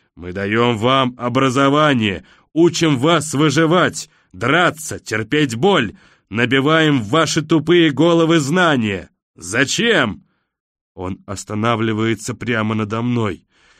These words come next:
Чёрные отверстия наводятся на меня. Не того меня, который стоит в зале, дрожа, прикрываясь ладонями, глядя старшему куда-то в солнечное сплетение, а того, кто сидит, сжавшись внутри этого мальчишки и смотрит через его зрачки,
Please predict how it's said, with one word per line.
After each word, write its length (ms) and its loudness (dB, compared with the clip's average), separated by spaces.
Чёрные 480 0
отверстия 500 -2
наводятся 560 0
на 120 0
меня. 480 0
Не 120 -2
того 360 2
меня, 320 2
который 340 -8
стоит 320 -8
в 40 -10
зале, 460 -2
дрожа, 500 -2
прикрываясь 640 -4
ладонями, 680 0
глядя 320 -2
старшему 580 -2
куда-то 380 -4
в 60 -10
солнечное 480 -2
сплетение, 760 -2
а 80 -10
того, 300 -2
кто 180 -6
сидит, 360 -6
сжавшись 720 -2
внутри 460 0
этого 300 -2
мальчишки 600 -4
и 240 -8
смотрит 420 -6
через 240 -4
его 220 -2
зрачки, 560 -4